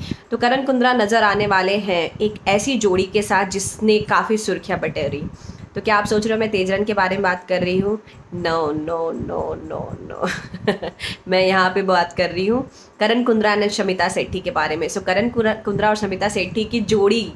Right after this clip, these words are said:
काफ़ी लोग बनाने की कोशिश करे और काफ़ी सुर्खियाँ बटोरी इस वजह से कि ये जोड़ी है भी या नहीं है। काफ़ी allegation भी लगे थे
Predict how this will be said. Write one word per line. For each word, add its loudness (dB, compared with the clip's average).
काफ़ी 4
लोग 2
बनाने 2
की 0
कोशिश -2
करे 0
और 2
काफ़ी 0
सुर्खियाँ 2
बटोरी 0
इस 0
वजह 2
से 0
कि -2
ये 2
जोड़ी 4
है 2
भी -2
या 2
नहीं 2
है। 0
काफ़ी 0
allegation 0
भी 0
लगे -2
थे -4